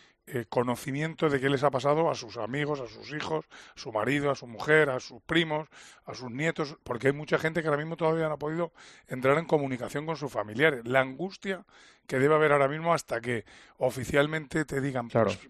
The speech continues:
Speaker 1: pues, ¿estás bien, no estás bien? ¡Pum! Eso debe ser tremendo, ¿eh?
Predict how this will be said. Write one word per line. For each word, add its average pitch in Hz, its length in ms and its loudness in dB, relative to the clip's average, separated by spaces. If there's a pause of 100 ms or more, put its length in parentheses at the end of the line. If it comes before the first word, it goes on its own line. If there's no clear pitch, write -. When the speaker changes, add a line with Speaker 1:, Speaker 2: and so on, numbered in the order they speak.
(120)
Speaker 1:
pues, - 240 -10
¿estás 131 320 -4
bien, 160 300 0
no 135 80 -14
estás 123 260 -10
bien? 180 260 -6 (440)
¡Pum! 190 120 10 (240)
Eso 120 200 -10
debe 117 120 -8
ser 135 140 -8
tremendo, 127 500 -8
¿eh? 123 40 -16